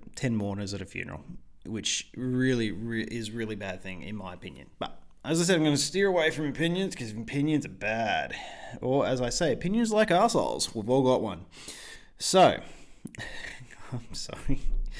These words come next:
Uh, on the twelfth of July, the use of Q R codes were then made mandatory to anyone going to any stores.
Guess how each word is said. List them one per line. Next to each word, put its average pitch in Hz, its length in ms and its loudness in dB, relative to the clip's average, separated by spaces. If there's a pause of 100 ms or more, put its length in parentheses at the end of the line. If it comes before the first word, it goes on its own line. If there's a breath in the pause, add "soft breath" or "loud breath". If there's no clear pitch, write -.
(460 loud breath)
Uh, 120 300 0
on 139 380 2
the 143 80 -4
twelfth 139 240 4
of 131 60 -4
July, 131 280 8
the 127 100 2
use 131 160 2
of 117 100 -8
Q 135 220 2
R 127 160 6
codes 131 540 2
were 123 480 4
then 113 640 0
made 113 360 0
mandatory 123 580 2
to - 200 -4
anyone 120 320 0
going 110 260 0
to - 140 -8
any 101 200 -6
stores. 131 640 0